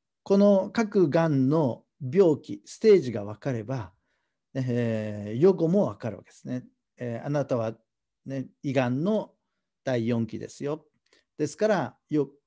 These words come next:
予後、五年生存率はこれぐらいになります。といったことが、おおよそ分かるということになります。次に、今度は各臓器のがんは、病気ごとに、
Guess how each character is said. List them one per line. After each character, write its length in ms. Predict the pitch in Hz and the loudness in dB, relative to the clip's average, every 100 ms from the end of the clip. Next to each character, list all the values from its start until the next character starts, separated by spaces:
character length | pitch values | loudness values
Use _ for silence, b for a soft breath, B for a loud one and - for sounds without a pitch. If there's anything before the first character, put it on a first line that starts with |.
| _ - | _ -4
予 140 | 139 | -2
後、 180 | 107 - | -2 -6
五 100 | 135 | -2
年 220 | 135 131 | 2 0
生 160 | 123 123 | 0 -2
存 200 | 113 120 | -2 -4
率 240 | 104 104 | -6 -4
は 80 | 175 | -4
こ 140 | - 113 | -4 -4
れ 80 | |
ぐ 80 | 127 | -2
ら 120 | 156 | 0
い 20 | 147 | 0
に 80 | |
な 80 | 131 | -2
り 80 | 120 | -2
ま 120 | 110 107 | -6 -8
す。 180 | - - | -14 -6
と 120 | 233 | -6
い 20 | |
っ 40 | |
た 180 | 202 208 | -4 -6
こ 100 | 202 | -4
と 80 | 208 | -4
が、 320 | 233 156 b b _ | -4 -6 b b _
お 160 | 220 247 | 2 4
お 80 | 240 | 4
よ 100 | 226 | 2
そ 180 | 214 208 | 0 -2
分 160 | 104 | -4
か 180 | - 117 | -6 -6
る 140 | 87 - _ | -8 -14 _
と 60 | 170 | 2
い 60 | 170 | 2
う 40 | |
こ 80 | 196 | 2
と 100 | 196 | -2
に 80 | 104 | -4
な 100 | 92 | -8
り 120 | - | -16
ま 100 | - | -18
す。 260 | - - _ _ _ _ _ _ _ _ _ _ b b b b | -20 -20 _ _ _ _ _ _ _ _ _ _ b b b b
次 220 | - 214 220 | -6 0 4
に、 260 | 175 185 | 4 0
今 200 | - 208 | -2 0
度 100 | 170 | 2
は 40 | 151 | 2
各 260 | 254 254 | 0 0
臓 240 | 165 190 156 | 2 2 2
器 100 | 120 | -2
の 120 | 110 | -2
が 120 | 120 | -2
ん 120 | 107 | -2
は、 280 | 98 127 156 135 | -4 -6 -6 -2
病 300 | 170 202 208 | 4 6 4
気 160 | 208 202 | 0 0
ご 120 | 208 | 0
と 160 | 202 127 | 0 0
に、 320 | 117 170 | 0 -4